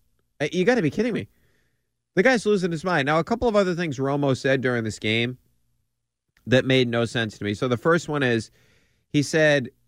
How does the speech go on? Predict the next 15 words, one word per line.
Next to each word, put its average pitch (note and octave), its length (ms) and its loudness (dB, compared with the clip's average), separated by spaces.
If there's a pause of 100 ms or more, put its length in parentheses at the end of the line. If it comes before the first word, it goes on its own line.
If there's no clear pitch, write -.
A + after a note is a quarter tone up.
(160)
in C3+ 80 -2
the D#3 80 -4
middle A3+ 260 -2
of F#3+ 60 -2
the D#3+ 80 0
game, B2+ 360 -2
he B2 120 -2
said A#2+ 260 0
he F3+ 260 -4
thought F3 320 0
if C3 80 -6
Cincinnati B2+ 580 0
was A#2 160 -2
gonna A2+ 180 0
win, B2 380 2